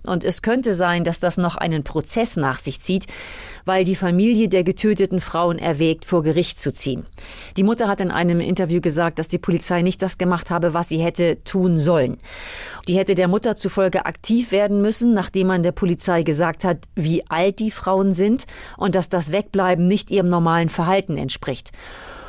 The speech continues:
Und offenbar haben nacheinander verschiedene Freunde und Familienmitglieder bei der Polizei angerufen,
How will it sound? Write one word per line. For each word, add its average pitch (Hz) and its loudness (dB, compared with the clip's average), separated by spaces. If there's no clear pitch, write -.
Und - -2
offenbar 214 0
haben 180 2
nacheinander 190 2
verschiedene 185 2
Freunde 180 2
und 151 -2
Familienmitglieder 175 2
bei 165 2
der 165 2
Polizei 165 0
angerufen, 180 0